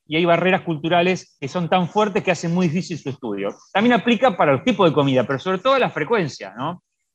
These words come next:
Es decir, requiere un sacrificio muy importante el ayuno, entonces no cualquiera tiene ese mindset para hacer sacrificio. Es como, te voy a hacer otro paralelismo final, es relacionado al frío, ¿no? Ha, ha escuchado esta gente que está exponiéndose al frío extremo.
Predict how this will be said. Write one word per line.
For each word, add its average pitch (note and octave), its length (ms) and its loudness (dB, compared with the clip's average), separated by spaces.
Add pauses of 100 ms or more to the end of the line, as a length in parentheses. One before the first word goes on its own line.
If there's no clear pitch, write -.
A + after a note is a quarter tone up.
Es - 120 -16
decir, G3+ 160 2
requiere G3 220 4
un B3+ 40 4
sacrificio G3+ 460 4
muy G#3+ 120 4
importante F3+ 580 0
el C3 80 0
ayuno, A#2 340 -4
entonces D#3 460 0
no G#3 180 0
cualquiera A#3+ 680 0 (220)
tiene F#3+ 260 0
ese E3+ 220 -4
mindset F#3+ 580 -2 (100)
para D3+ 140 0
hacer D#3 160 0
sacrificio. D3 480 0
Es B3+ 60 -8
como, A#3+ 560 -2
te F#3+ 80 -6
voy - 20 0
a - 20 0
hacer F#3 180 0
otro F3 180 0
paralelismo D#3+ 420 2
final, D#3+ 480 -2 (160)
es E3 160 -4
relacionado E3 560 0
al C3 280 -2
frío, F3+ 360 0
¿no? F3 220 -2
Ha, C#3 60 -2
ha E3 180 -6
escuchado D#3 380 -2
esta D3+ 180 -4
gente E3 260 -6
que C3 60 -2
está C#3+ 200 -2
exponiéndose D3 400 -4
al C3 80 -2
frío D3+ 180 -2
extremo. F3 840 2